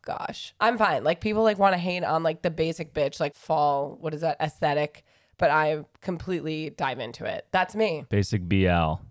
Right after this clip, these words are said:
Speaker 1: Mm-hmm.
Speaker 2: I don't mind it. I mean, I guess I just don't wanna be, like, so crazy about pumpkin spice lattes, but they're okay.
Speaker 1: I just, yeah, anything.
Speaker 2: I'll stick to my black coffee.
Speaker 1: You don't drink black
Speaker 2: Well,
Speaker 1: coffee,
Speaker 2: I mean,
Speaker 1: John.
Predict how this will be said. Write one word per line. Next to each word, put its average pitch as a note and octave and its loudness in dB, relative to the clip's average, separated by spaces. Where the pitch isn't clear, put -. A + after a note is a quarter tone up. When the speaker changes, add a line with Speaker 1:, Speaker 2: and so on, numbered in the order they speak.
Speaker 1:
Mm-hmm. F#3+ -2
Speaker 2:
I A#3+ 0
don't G3 6
mind G2 6
it. A#2 4
I D3 6
mean, E3 6
I A2 2
guess A2+ 4
I G#2+ 8
just G2+ 4
don't G2+ 4
wanna F#2+ 6
be, F#2 2
like, F2 2
so F#2+ 0
crazy F2+ 0
about D#2+ 0
pumpkin F2 -4
spice - -4
lattes, D#2+ -2
but F#2 -6
they're - 0
okay. F2 2
Speaker 1:
I F3+ -6
just, D#3+ -14
yeah, D3 -12
anything. F3 -6
Speaker 2:
I'll A2 2
stick C3 0
to A2 2
my F#2 2
black D#2 -2
coffee. - -6
Speaker 1:
You G3+ -6
don't D4 -2
drink G3+ -4
black D3+ -4
Speaker 2:
Well, D3+ 6
Speaker 1:
coffee, C#3+ 6
Speaker 2:
I D#3 4
mean, E3 2
Speaker 1:
John. C3 -10